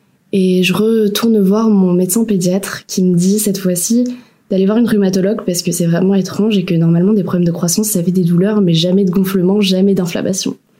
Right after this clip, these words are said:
Donc, euh, je vais voir cette rhumatologue. Et puis, on n'écoute pas vraiment ma douleur. On me dit que c'est rien de grave, que ça sert à rien de paniquer, et puis que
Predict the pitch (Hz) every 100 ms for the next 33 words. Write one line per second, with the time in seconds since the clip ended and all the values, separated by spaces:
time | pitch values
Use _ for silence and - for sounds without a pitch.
0 | _ _ _ _ _ _ _ - - 180
1 | 180 175 175 170 170 165 196 254 254 -
2 | 190 175 175 170 190 - _ _ _ _
3 | _ _ 185 175 - - 185 185 180 185
4 | 175 175 214 214 202 196 185 170 190 -
5 | _ _ _ _ _ _ _ _ - 190
6 | 175 196 190 185 185 196 202 - 165 180
7 | 190 170 175 190 208 190 190 175 170 170
8 | 202 196 165 160 151 180 202 202 190 170
9 | 180 202 202 170 - 175 175 170 180